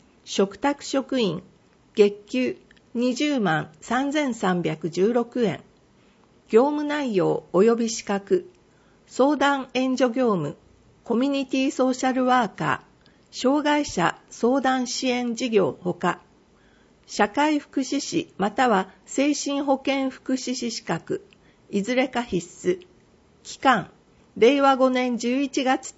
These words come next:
一日から令和六年三月三十一日、更新あり。その他の資格、いずれも普通自動車運転免許。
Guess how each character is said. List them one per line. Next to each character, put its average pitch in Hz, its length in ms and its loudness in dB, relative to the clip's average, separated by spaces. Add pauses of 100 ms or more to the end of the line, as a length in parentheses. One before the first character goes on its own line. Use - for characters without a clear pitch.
(100)
一 262 120 -2
日 254 260 -4
か 170 160 -4
ら 151 220 0 (200)
令 233 220 4
和 269 120 4
六 262 280 -2
年 180 260 -4 (160)
三 294 320 -4
月 196 240 -4
三 254 280 -4
十 185 120 0
一 151 400 -2
日、 180 440 -2 (280)
更 247 200 4
新 269 420 -8
あ 214 120 -2
り。 - 180 -6 (800)
そ - 220 -2
の 285 140 0
他 269 160 -2
の 202 140 0
資 - 160 -10
格、 - 440 -4 (340)
い 208 100 0
ず 254 140 -2
れ 262 140 2
も 254 340 -4
普 - 140 -20
通 285 260 -2
自 277 200 -4
動 285 200 2
車 180 240 0
運 202 160 0
転 262 220 0
免 240 320 -2
許。 - 240 -6